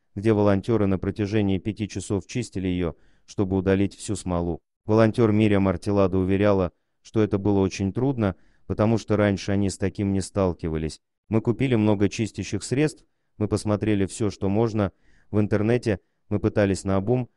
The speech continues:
проверяя все шампуни и методы очистки", рассказывает она. Но всё это было неэффективно.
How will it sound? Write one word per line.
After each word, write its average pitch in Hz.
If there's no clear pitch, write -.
проверяя 101
все 101
шампуни 117
и -
методы 107
очистки", 98
рассказывает 85
она. 78
Но 104
всё 131
это 117
было 101
неэффективно. 92